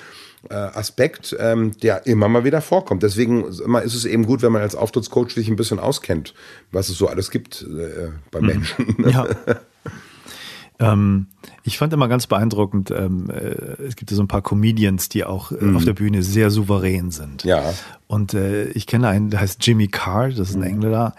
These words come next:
Speaker 2: Engländer. Ähm, den muss ich auch nochmal interviewen irgendwann.
Speaker 1: Mhm.
Speaker 2: Ähm,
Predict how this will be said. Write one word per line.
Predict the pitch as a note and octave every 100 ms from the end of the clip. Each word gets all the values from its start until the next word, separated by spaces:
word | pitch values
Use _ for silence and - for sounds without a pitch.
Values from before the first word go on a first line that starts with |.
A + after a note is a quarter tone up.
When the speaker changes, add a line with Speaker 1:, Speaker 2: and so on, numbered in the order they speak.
| -
Speaker 2:
Engländer. | A2+ A2 A2 A#2 - - - - _
Ähm, | A2 G#2 G2+ G2 G#2 G2 - - A#2
den | A#2+ B2
muss | A#2
ich |
auch | A#2+
nochmal | A2 G2
interviewen | G2+ G2+ G2 G2
irgendwann. | G2 G2+ G2 G2 F#2+ -
Speaker 1:
Mhm. | G#2 F#2
Speaker 2:
Ähm, | G#2 G2+ G2